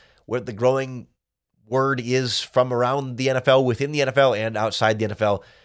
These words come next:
and that's the direction we're moving here on the Locked On Bears podcast. Love to hear what you think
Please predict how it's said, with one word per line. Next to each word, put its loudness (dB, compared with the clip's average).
and -8
that's -4
the -6
direction -2
we're -2
moving -4
here -4
on -4
the -6
Locked -2
On -2
Bears -12
podcast. -4
Love 0
to -6
hear 2
what -4
you 0
think 0